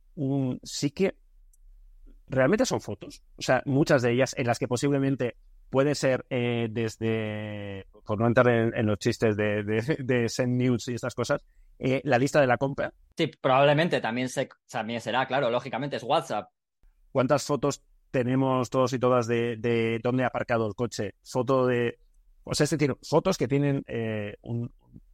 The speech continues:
Speaker 1: una vida muy corta, un uso comunicativo, que aquí sí que no cuentas ninguna historia, sino es como, bueno, en lugar de apuntarlo tal, hacer la foto. ¿Cuántos, qué porcentaje de todas esas, por, digo WhatsApp porque es lo típico que tú envías,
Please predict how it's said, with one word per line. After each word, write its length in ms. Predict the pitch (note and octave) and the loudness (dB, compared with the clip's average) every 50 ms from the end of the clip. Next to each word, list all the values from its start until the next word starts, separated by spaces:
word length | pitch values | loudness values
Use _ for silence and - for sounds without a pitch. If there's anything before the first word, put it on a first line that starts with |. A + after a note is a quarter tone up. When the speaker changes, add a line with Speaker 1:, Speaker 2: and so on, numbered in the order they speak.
| - - - | -12 -4 0
Speaker 1:
una 220 | A#2+ A2 A2+ A#2 | 4 4 6 6
vida 340 | A2 A#2 A#2 A#2+ C#3 - - - - - - - - - | 6 4 4 4 2 0 -2 -10 -20 -20 -20 -16 -10 -6
muy 300 | A#2 A2 A2 A#2+ A#2 - | -2 0 2 2 2 2
corta, 420 | - A#2+ A#2 - - C#3 D#3 - | 2 2 2 4 2 2 2 2
un 220 | - - A#2+ A#2 A#2 | 0 0 0 0 0
uso 360 | A#2+ A#2 - - C3+ C#3 - - | 0 -2 -2 0 -2 -2 -2 -2
comunicativo, 880 | - A2 G#2 G#2+ G#2+ G#2 - A2 G#2 - - A#2+ A#2+ B2+ D#3 F3+ - - - - - - - - | -2 0 0 0 0 0 0 0 0 0 0 -2 0 0 0 -2 -4 -8 -20 -20 -20 -20 -10 -4
que 100 | - G#2 | -2 0
aquí 200 | G2 - A2 G2+ | 0 0 0 0
sí 180 | - - A2+ | 0 0 0
que 80 | G#2 A2 | 2 2
no 80 | G#2+ F#2 | 0 2
cuentas 240 | G#2+ G#2 A2 G2+ | 0 0 0 0
ninguna 220 | G#2 G2+ G#2 G#2 G2 | 0 0 -2 -2 -2
historia, 260 | - - A#2 B2+ C3 | 0 2 2 2 2
sino 240 | - B2 G#2+ G#2 G#2 | 2 2 0 0 0
es 100 | G2+ - | -2 -2
como, 200 | A#2 A2 G2 F#2 | -2 -2 0 0
bueno, 160 | G2+ G2 F#2 | -2 -2 -2
en 60 | F#2 | -2
lugar 240 | F#2+ F#2 G2+ A2 A2 | -2 2 4 4 4
de 60 | A#2 | 4
apuntarlo 460 | G#2+ A2+ A2+ F#2+ A#2+ A2+ A2 A2 G#2+ | 4 2 0 0 2 2 2 2 0
tal, 180 | - A#2 B2 C#3+ - - _ _ _ | 2 2 2 0 0 -6 _ _ _
hacer 180 | - G#2 B2+ A#2+ | -6 -2 0 2
la 60 | A2+ | 2
foto. 180 | B2 B2+ B2+ A#2 | 2 0 -2 0
¿Cuántos, 380 | B2+ B2+ D#3 E3 - - - - - - - - - - - _ _ _ _ _ _ _ _ _ - - - - - | 0 0 0 0 -2 -4 -12 -18 -20 -20 -20 -20 -20 -20 -20 _ _ _ _ _ _ _ _ _ -20 -20 -12 -6 -4
qué 80 | C#3 | -4
porcentaje 560 | B2+ D3+ - D3+ D3 C3+ C#3 D3+ - - G#2 F#2+ | -4 -2 0 2 2 4 2 2 0 0 -2 -4
de 100 | G2+ F#2+ | 0 2
todas 220 | B2 B2 B2+ C#3 | 4 4 4 2
esas, 240 | C3 B2+ B2+ - - | 0 -2 -2 -4 -6
por, 160 | - A2+ G2 | -6 -4 -2
digo 200 | G2+ A#2 A#2+ C#3+ | 0 2 4 4
WhatsApp 280 | D3 C#3+ C#3 - D3+ D3+ | 4 4 2 2 2 0
porque 180 | - C#3+ A2 B2 | 0 2 2 2
es 60 | A2+ | 2
lo 80 | C3 | 2
típico 240 | A2+ C#3+ C3 C#3 C3 | 2 2 2 2 2
que 100 | A#2+ A#2+ | 2 2
tú 100 | - B2+ | 2 2
envías, 380 | B2 C3 C3+ C3+ A#2+ G#2 - | 2 4 4 4 2 2 -2